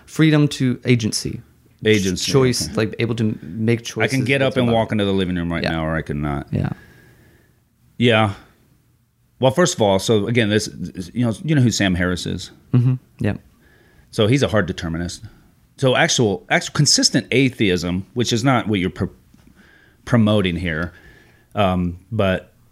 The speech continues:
Speaker 2: promotes consistent atheism also leads to hard determinism, because
Speaker 1: Mm-hmm.
Speaker 2: he's a strong believer, and I think, I think the logic is unassailable, that if you're just a collection of atoms, it's like the next domino that hit the next
Speaker 1: Yeah.
Speaker 2: domino. And I mean, they're, they can talk about how,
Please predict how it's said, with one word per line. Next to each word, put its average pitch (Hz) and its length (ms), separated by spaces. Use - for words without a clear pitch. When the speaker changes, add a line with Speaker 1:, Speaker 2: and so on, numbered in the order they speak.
Speaker 2:
promotes 123 600
consistent 127 480
atheism 101 480
also 104 400
leads 90 280
to 90 100
hard 92 160
determinism, 78 640
because 110 400
Speaker 1:
Mm-hmm. 110 200
Speaker 2:
he's 123 260
a 98 60
strong 113 360
believer, 110 180
and 98 80
I 104 80
think, 104 400
I 110 120
think 98 240
the 95 100
logic 98 380
is 87 100
unassailable, 87 600
that 90 100
if 82 100
you're 110 100
just 104 200
a 95 40
collection 95 400
of 87 80
atoms, 90 400
it's - 200
like 90 160
the 95 80
next 95 200
domino 92 380
that 82 80
hit 92 140
the 85 80
next 90 240
Speaker 1:
Yeah. 87 80
Speaker 2:
domino. 92 320
And 82 100
I 110 60
mean, 107 160
they're, 123 100
they 120 280
can 123 120
talk 120 200
about 104 200
how, 101 380